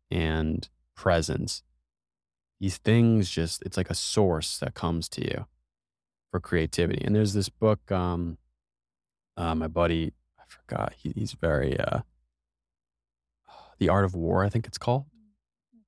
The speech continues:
And, uh, this author speaks to res-, like,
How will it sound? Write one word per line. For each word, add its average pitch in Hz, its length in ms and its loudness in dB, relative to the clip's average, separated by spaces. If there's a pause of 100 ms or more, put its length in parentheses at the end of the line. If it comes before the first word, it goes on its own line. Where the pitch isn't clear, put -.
And, 87 580 2 (140)
uh, 87 380 0
this - 300 -2
author 92 540 2
speaks - 460 -2
to 85 480 0
res-, 87 320 0
like, 90 180 -2